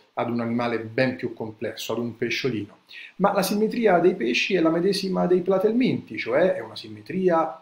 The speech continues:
bilaterale. Tutto avviene come se esista un solo piano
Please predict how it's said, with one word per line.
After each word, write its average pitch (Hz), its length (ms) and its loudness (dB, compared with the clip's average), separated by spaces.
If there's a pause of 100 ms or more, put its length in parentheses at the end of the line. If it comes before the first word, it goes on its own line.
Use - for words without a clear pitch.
bilaterale. 180 1200 0 (520)
Tutto 180 300 0
avviene 131 400 0
come 139 240 -4
se 262 380 -4
esista - 720 -6
un 180 440 4
solo 110 280 -4
piano 247 480 0